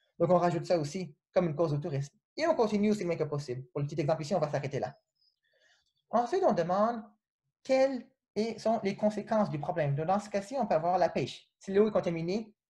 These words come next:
ça a un impact négatif sur la pêche. Donc, on écrit pêche là et on met un petit symbole négatif là pour indiquer que c'est une relation, une relation inverse. Et ensuite, on parle de rétroaction.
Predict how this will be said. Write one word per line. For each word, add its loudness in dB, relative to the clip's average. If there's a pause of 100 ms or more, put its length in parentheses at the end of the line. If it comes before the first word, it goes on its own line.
ça 0
a 2
un -2
impact 0
négatif -2
sur -2
la 2
pêche. -10
Donc, -4
on 0
écrit -6
pêche -6
là 0
et -2
on -2
met -4 (200)
un 0
petit -4
symbole -4
négatif 2
là 0
pour -6 (120)
indiquer -2
que -10
c'est -10
une -4
relation, 0 (600)
une 4
relation 2
inverse. -2 (840)
Et 0
ensuite, -2
on 2
parle 2 (160)
de 0
rétroaction. -4